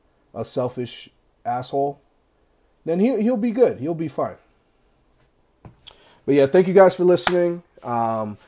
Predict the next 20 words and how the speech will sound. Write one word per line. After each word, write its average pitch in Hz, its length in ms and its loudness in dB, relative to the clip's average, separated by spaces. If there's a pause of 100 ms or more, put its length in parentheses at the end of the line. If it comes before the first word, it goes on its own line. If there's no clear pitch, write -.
(100)
I 113 100 -10
don't 143 240 2
know 147 140 2
when 143 140 0
my 135 80 0
next 131 280 -4
podcast 123 440 -4
will 113 80 -10
be. 117 400 -6
Hopefully 127 300 -4
soon. 117 440 -6 (340)
Uh, 104 200 -8
that 123 300 -4
one 120 160 -4
will 110 80 -8
probably 117 280 -4
be 110 120 -8
going 110 260 -8
over, 107 420 -10 (140)
um, 98 520 -12